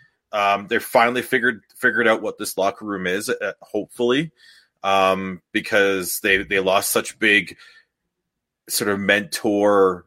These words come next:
uh, uh, players in Markstrom and Tanev specifically. Uh, and now it looks like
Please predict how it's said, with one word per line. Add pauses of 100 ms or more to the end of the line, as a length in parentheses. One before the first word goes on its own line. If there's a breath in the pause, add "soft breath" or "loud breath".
(140)
uh, (500)
uh,
players (340 loud breath)
in
Markstrom
and
Tanev
specifically. (420 loud breath)
Uh,
and
now
it
looks
like